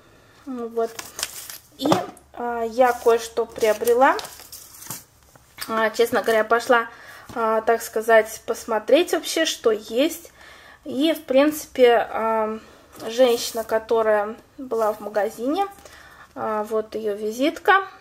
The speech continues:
если вдруг кому-то нужно, записывайте информацию. А,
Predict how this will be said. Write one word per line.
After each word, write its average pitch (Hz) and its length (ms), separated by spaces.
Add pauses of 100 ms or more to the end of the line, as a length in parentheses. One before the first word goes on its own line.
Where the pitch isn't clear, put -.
(100)
если 302 380
вдруг 277 300
кому-то 262 440
нужно, 262 560 (1080)
записывайте 233 680
информацию. 240 920 (2000)
А, 233 440